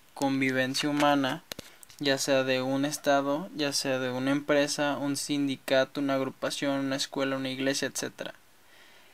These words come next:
Es por e-, es por ello que cuando se utiliza la definición más amplia de política se suele aclarar que esta es una actividad de la que es muy difícil sustraerse por encontrarse en casi todos los ámbitos de la vida humana.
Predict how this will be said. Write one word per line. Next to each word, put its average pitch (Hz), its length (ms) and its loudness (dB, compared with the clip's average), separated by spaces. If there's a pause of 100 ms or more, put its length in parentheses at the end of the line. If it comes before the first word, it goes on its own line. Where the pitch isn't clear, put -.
(120)
Es - 100 -4
por 147 280 4
e-, 147 140 4 (320)
es 135 120 -6
por 160 260 2
ello 143 260 4
que 127 140 -8
cuando 127 360 0
se 139 140 -4
utiliza 139 400 -4
la 143 120 2
definición 139 600 0
más 143 240 2
amplia 143 300 2
de 131 80 4
política 147 680 -2
se 143 140 -6
suele 139 240 0
aclarar 139 560 2 (140)
que 131 200 -4
esta 165 680 0
es 151 180 -2
una 147 160 -2
actividad 135 400 0
de 135 140 0
la 135 180 0
que - 220 -4
es 135 120 -4
muy 147 200 0
difícil 139 600 -4
sustraerse 135 960 0 (220)
por 139 160 -2
encontrarse 135 1040 0
en 139 220 -4
casi 135 440 -4 (140)
todos 139 400 -2
los 139 300 -2
ámbitos 131 440 -4
de 127 100 0
la 113 140 6
vida 113 220 -2
humana. 123 480 2